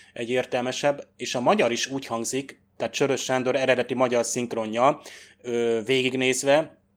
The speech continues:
előrefelé lejátszva, mint ha ott, ott lenne benne valami értelmes szó, bár a szuló szót kihang-, kihalljuk, és akkor,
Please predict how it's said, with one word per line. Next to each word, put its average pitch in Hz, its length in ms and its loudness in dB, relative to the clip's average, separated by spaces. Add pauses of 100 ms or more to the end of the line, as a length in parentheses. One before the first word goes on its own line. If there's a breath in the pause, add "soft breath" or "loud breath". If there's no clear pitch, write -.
előrefelé 127 640 4
lejátszva, 135 640 4 (280 loud breath)
mint 139 220 -4
ha 143 320 4
ott, 135 240 -6
ott - 180 -8
lenne 151 360 4
benne 127 280 4
valami 127 300 2
értelmes 123 420 0
szó, 143 200 -4
bár 123 180 2
a 120 40 0
szuló 156 300 0
szót 123 280 -4
kihang-, 135 560 -8
kihalljuk, 147 520 -6
és 131 140 -6
akkor, 135 360 -4